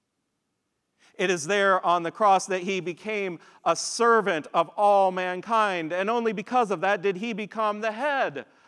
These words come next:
of all mankind. When Jesus was praying at the Last Supper, the prayer recorded in John chapter seventeen, he said this to God, "I glorified you on earth,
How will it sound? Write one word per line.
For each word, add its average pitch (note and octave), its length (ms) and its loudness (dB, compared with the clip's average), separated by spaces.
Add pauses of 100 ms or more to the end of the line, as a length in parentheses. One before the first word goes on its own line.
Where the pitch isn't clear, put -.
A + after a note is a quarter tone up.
(160)
of D3+ 200 -2
all C3 440 -2
mankind. G2+ 680 -12 (3750)
When C3+ 140 -10
Jesus D3 440 -4
was B2 120 -12
praying D3+ 440 -6
at B2 80 -12
the A#2+ 80 -12
Last B2 340 -8
Supper, G#2 420 -12 (1000)
the A2+ 100 -20
prayer D3 300 -4
recorded C3 500 -6
in A#2 140 -12
John C3 400 -6
chapter B2 340 -10
seventeen, B2 560 -12
he A#2 120 -16
said B2 260 -12
this A#2+ 220 -10
to A2 100 -16
God, F#2 360 -8 (680)
"I C#3+ 160 0
glorified E3 760 -2
you D3+ 220 -6
on C3+ 240 -4
earth, F#2+ 280 -10